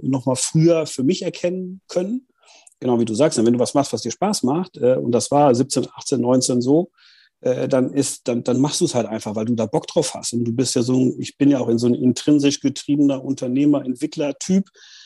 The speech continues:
Ähm, äh, dann muss man dann auch mal irgendwann irgendwie zwischendurch mal sagen, äh, "Moment mal, aber jetzt habe ich doch hier irgendwie die, die Kollegen, lass die das mal machen."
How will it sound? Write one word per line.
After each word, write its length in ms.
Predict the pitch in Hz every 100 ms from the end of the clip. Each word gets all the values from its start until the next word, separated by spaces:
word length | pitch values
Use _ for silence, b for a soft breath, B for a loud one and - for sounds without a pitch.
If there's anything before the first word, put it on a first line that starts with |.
| b b -
Ähm, 560 | 135 135 139 139 135 _ _ _ _
äh, 460 | - 131 127 143 147
dann 220 | 139 135
muss 180 | 131 143
man 160 | 156 135
dann 140 | 131
auch 100 | 135
mal 160 | 139 147
irgendwann 360 | 139 127 127
irgendwie 200 | 127 127
zwischendurch 380 | 120 143 139 135
mal 80 | 131
sagen, 160 | 127 120
äh, 180 | 117
"Moment 380 | 117 110 104 147
mal, 260 | 143 139 151
aber 100 | 113
jetzt 160 | 117 -
habe 80 | 139
ich 60 |
doch 100 | 123
hier 180 | 113 127
irgendwie 320 | 123 123 117
die, 240 | 117 117 113
die 120 | 117
Kollegen, 840 | - 123 156 143 143 143 - - -
lass 160 | 123 -
die 100 | 135
das 200 | 113 -
mal 80 |
machen." 240 | 95 -